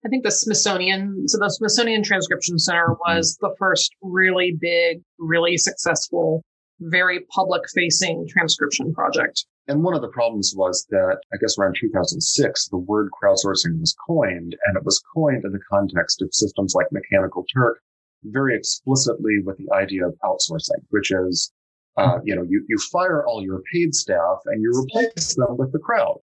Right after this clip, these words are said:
Speaker 2: which is not something that staff members and institutions want to hear. And it's also not something that would work, right? Because you can't run a successful crowdsourcing project by replacing staff members with volunteers.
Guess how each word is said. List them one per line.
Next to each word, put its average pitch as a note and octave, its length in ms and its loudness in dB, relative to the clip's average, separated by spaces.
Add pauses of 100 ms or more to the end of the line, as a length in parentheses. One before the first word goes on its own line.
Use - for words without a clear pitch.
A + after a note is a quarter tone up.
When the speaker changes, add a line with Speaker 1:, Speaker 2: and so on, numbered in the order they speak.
(120)
Speaker 2:
which E3 180 2
is D#3+ 140 0
not G3+ 180 2
something G#2 400 0
that G2 100 -4
staff B2 300 0
members G2 300 0
and G#2 80 -2
institutions G#2+ 640 0
want F2 200 -2
to - 80 -20
hear. G2 400 0 (540)
And C3+ 120 2
it's C#3+ 120 -2
also D3+ 280 -2
not B2 240 0
something B2+ 320 -2
that G#2+ 160 0
would G#2+ 200 -2
work, F3+ 280 2 (160)
right? F#2+ 260 0
Because B2 960 -2 (240)
you C#3 140 4 (160)
can't F3 220 0 (360)
run C3+ 240 2
a B2 60 0
successful - 560 -2
crowdsourcing G#2+ 640 -2
project F#2+ 460 0 (240)
by G#2 320 2 (120)
replacing G2+ 920 -2
staff F#2 400 2
members E2+ 560 0
with F#2 220 2
volunteers. F2 920 0